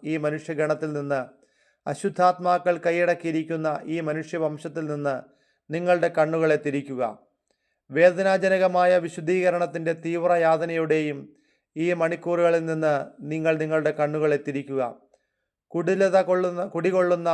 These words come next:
ഒരു കാലഘട്ടമാണിത്. കാരണം മനുഷ്യഹൃദയം കുടിലത വ-, കൊണ്ട് നിറഞ്ഞിരിക്കുന്നു. ബന്ധിതവും തണുത്തുറഞ്ഞതും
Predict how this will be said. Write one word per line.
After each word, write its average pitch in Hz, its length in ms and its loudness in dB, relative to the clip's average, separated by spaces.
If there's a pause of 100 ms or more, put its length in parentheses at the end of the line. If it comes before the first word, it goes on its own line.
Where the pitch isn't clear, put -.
(100)
ഒരു 160 160 0
കാലഘട്ടമാണിത്. 147 960 -2 (920)
കാരണം 160 420 4 (560)
മനുഷ്യഹൃദയം 175 840 0
കുടിലത 170 420 2
വ-, 170 280 2
കൊണ്ട് 160 320 2 (140)
നിറഞ്ഞിരിക്കുന്നു. 139 720 -4 (720)
ബന്ധിതവും 180 720 0
തണുത്തുറഞ്ഞതും 175 800 0